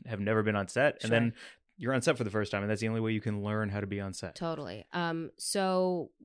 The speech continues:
Speaker 2: we watch the rehearsals for, with first team. So that's usually how it goes on the day, is that they, um,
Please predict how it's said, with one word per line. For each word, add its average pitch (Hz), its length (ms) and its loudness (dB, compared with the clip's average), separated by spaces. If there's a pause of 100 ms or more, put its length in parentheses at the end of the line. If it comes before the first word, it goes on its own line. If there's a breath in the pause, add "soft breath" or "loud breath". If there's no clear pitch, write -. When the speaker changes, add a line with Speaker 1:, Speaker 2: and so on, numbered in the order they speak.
(180)
Speaker 2:
we 214 300 -2
watch 175 520 0
the 160 80 -6
rehearsals 139 760 -8
for, 165 180 -4
with 151 300 -4
first 139 300 -6
team. 107 260 -12
So 180 120 -4
that's 170 280 -2
usually 170 300 -2
how 147 160 -4
it 139 80 -8
goes 147 200 -6
on 156 140 -4
the 170 60 -2
day, 170 320 -4 (340 soft breath)
is 165 140 -4
that 151 240 0
they, 151 300 0
um, 135 480 -6